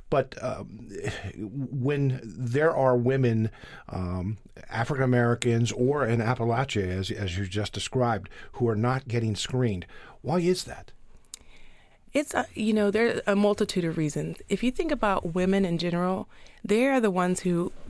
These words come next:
Speaker 2: oftentimes are taking care of children, families, others, and they're the caregivers and nurturers, and it's very hard to concentrate that care for yourself.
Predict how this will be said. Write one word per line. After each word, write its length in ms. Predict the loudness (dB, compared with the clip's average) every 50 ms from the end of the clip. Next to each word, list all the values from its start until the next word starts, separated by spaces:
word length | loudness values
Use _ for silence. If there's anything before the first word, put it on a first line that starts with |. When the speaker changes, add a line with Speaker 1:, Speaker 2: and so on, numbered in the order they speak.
| -14 -6 0 2
Speaker 2:
oftentimes 720 | 2 2 2 2 0 0 2 2 2 2 4 2 0 0
are 280 | 0 2 2 4 2 2
taking 320 | 0 0 -2 0 0 0
care 380 | 0 0 0 0 2 2 2 2
of 100 | 0 -2 -6 -14 -20 -20 -20 -16 -10 -4
children, 600 | 0 2 2 4 4 4 2 2 0 0 0 -2
families, 840 | -2 0 2 2 4 4 4 4 2 2 0 -2 -2 -6 -8 -12 -16 -10 -4 0
others, 480 | 0 2 4 2 2 2 0 -4 -2 0
and 180 | 0 2 4 4
they're 180 | 4 2 2
the 100 | 0 -2
caregivers 680 | -2 -2 0 2 2 4 4 2 2 2 2 0 0 0
and 120 | 0 0 2
nurturers, 420 | 0 0 2 0 0 0 -2 -2 -2
and 140 | 0 0 0
it's 180 | -2 -2 -2
very 280 | -2 0 2 2 2 2
hard 380 | 2 2 2 2 2 2 0 -4 -6 -12 -16 -18 -20 -20 -20 -16 -6
to 240 | 0 2 2 2 2
concentrate 680 | 0 0 2 2 2 2 2 0 2 2 2 0 0 0
that 220 | -2 -2 -2 -4
care 400 | -4 -2 -2 0 0 0 -2 -4 -8
for 200 | -8 -4 -2 -2
yourself. 640 | -2 -2 -2 -2 0 0 0 0 0 -4 -10 -16